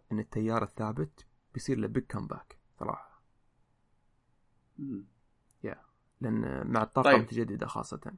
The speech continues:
Speaker 2: طيب، خل، خل، قبل ما نتكلم عن التيار الثابت، خلنا نبدأ الآن نتكلم عن المشاكل الحالية. ليش، ليش الطاقة؟
Speaker 1: إيه.
Speaker 2: ليش الآن إحنا نتكلم عن الطاقة؟ وليش في مشاكل الآن؟ وليش، آه،
Speaker 1: بالضبط.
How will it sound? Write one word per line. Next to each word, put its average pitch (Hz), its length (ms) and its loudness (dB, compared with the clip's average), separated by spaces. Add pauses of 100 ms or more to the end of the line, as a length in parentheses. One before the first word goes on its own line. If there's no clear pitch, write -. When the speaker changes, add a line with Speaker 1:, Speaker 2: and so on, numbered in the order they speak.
(2000)
Speaker 2:
طيب، 135 180 8
خل، 196 280 12
خل، 190 380 12 (600)
قبل 151 320 12
ما 175 120 12
نتكلم 135 380 8
عن 117 100 8
التيار 117 280 6
الثابت، 110 560 2
خلنا 165 500 12
نبدأ 151 300 10
الآن 151 200 12
نتكلم 143 380 6
عن 127 140 8
المشاكل 139 720 10
الحالية. 113 640 8
ليش، 147 480 8
ليش 180 300 8
الطاقة؟ 165 320 12
Speaker 1:
إيه. - 60 6
Speaker 2:
ليش 185 160 8
الآن 170 160 12
إحنا 170 180 10
نتكلم 147 300 10
عن 143 80 12
الطاقة؟ 151 500 12 (460)
وليش 208 320 12
في 208 160 8
مشاكل 151 500 10
الآن؟ 113 480 6
وليش، 127 600 6
آه، 123 280 12
Speaker 1:
بالضبط. - 540 -10